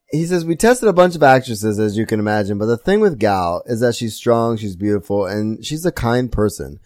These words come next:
which is interesting, but fierce at the same time. Um, and he's trying not to, I, I don't know if he's being sarcastic here, but he says, uh, "She has a cameo in this movie."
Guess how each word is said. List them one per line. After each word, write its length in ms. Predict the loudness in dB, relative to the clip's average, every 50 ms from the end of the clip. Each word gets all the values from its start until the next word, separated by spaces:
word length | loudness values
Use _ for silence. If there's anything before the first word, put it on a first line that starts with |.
| _ _ _ -12 -6
which 160 | -4 -4 -4
is 80 | -2 -2
interesting, 560 | -2 -2 -2 -4 -10 -8 -6 -6 -6 -6 -10 -16 -20 -20 _ _ 4
but 340 | 6 6 6 6 2 _ _ _ _ _ _ _
fierce 360 | -2 2 2 2 2 0 -4
at 60 | -12
the 80 | -12 -8
same 220 | -6 -6 -6 -6
time. 440 | -6 -6 -6 -6 -6 -10 -12 -14 -18 _ _ _ _ _ _ _ 0
Um, 400 | 2 4 6 6 6 4 2 2 2
and 120 | 2 4
he's 140 | 4 2 2
trying 280 | 4 4 4 6 6 6
not 260 | 6 6 4 4 2
to, 580 | 2 4 6 6 8 8 6 6 4 2 0 -4 _ _ _ _ _ _ _ 2 4
I, 140 | 4 4 4 2
I 120 | 0 2
don't 120 | 4 6 6
know 60 | 6
if 80 | 6 6
he's 140 | 4 4
being 160 | 4 4 4 4
sarcastic 480 | 2 0 2 2 2 2 2 2 0
here, 180 | 0 0 0 2
but 60 | 2
he 80 | 0 0
says, 340 | 2 2 4 4 4 2 0
uh, 380 | -2 -2 0 2 2 2 0 -2 -4 -10
"She 160 | -2 4 6
has 140 | 6 6 6
a 60 | 2 -2
cameo 580 | -2 0 2 2 4 4 2 2 4 2 2 0
in 100 | -2 -2
this 160 | -6 -8 -8 -8
movie." 380 | -8 -6 -6 -4 -6 -6 -6